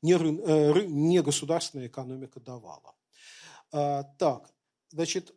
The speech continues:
а, да, по поводу, первый вопрос по поводу нэпа.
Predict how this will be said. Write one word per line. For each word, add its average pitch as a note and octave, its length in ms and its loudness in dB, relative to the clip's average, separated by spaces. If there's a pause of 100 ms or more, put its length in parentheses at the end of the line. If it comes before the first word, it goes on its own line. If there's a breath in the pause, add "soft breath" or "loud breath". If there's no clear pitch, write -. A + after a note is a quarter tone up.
(180)
а, D#3+ 280 6
да, D#3 160 4
по E3+ 120 0
поводу, G3+ 380 0
первый E3+ 260 2
вопрос F3 320 0
по F3 140 -4
поводу E3+ 380 -2
нэпа. C#3+ 400 -8